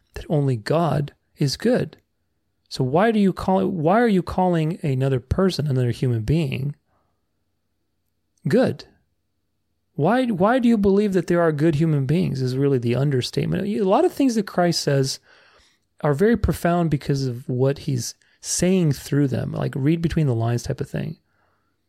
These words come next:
"Why are you calling me good when there are no good people on earth?" Nobody does good. Not a single one. Nobody seeks after God.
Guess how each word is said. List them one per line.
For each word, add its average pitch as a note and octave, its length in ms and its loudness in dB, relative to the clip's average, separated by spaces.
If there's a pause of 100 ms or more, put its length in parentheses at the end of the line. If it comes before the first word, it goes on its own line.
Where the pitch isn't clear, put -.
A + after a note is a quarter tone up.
(480)
"Why A3 260 2
are C4 80 4
you G#3+ 120 2
calling G3+ 380 2
me D#3+ 80 2
good D3 480 0 (220)
when C#3+ 180 2
there C#3+ 160 4
are C#3 120 4
no D3+ 260 2
good E3+ 200 0
people C3+ 300 0
on B2 140 0
earth?" - 260 -4
Nobody G#3 380 2
does - 260 -2
good. - 380 -6 (920)
Not F#3 160 2
a F#3+ 60 2
single G3 340 2
one. F#3+ 180 2
Nobody F#3 280 2
seeks B2 260 -4
after A#2+ 260 -4
God. - 360 -10